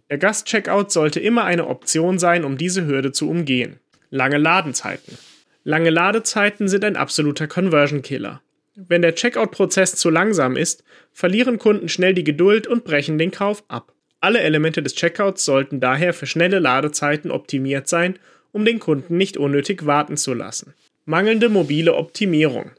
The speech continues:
Der Checkout-Prozess, der nicht für mobile Geräte optimiert ist, wird zwangsläufig viele potenzielle Kunden verlieren. Auf einem Smartphone schlecht lesbare Texte,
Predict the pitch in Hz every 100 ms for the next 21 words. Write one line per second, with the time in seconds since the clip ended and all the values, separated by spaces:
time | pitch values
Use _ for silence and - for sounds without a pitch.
0 | _ _ - 151 214 220 220 - 208 196
1 | 214 202 170 160 180 - 170 151 143 185
2 | 180 151 127 147 170 175 175 196 196 196
3 | 190 185 - 175 175 - 180 240 - 196
4 | 196 196 170 - 220 240 160 147 147 -
5 | 160 175 175 165 143 135 123 123 113 -
6 | - _ _ _ _ _ _ _ _ -
7 | 180 - 151 147 147 151 190 - - 185
8 | 185 190 202 - 165 170 185 160 147 147
9 | - 196 - - 170